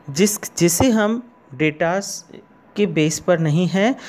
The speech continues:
जिस पर हम केवल यस और नो में आंसर को डिस्क्राइब कर सकते हैं, that is normative economics। And positive economics are that issues which are based on facts and figure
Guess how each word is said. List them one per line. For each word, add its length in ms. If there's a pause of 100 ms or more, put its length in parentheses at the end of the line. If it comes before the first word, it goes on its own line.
(200)
जिस 200
पर 220
हम 280
केवल 360
यस 440
और 180
नो 420 (220)
में 260 (220)
आंसर 420
को 380
डिस्क्राइब 520
कर 140
सकते 380
हैं, 220 (320)
that 220
is 280
normative 460
economics। 580 (400)
And 120 (120)
positive 540
economics 540
are 240
that 140
issues 520 (280)
which 220
are 260
based 300
on 180
facts 600
and 260
figure 480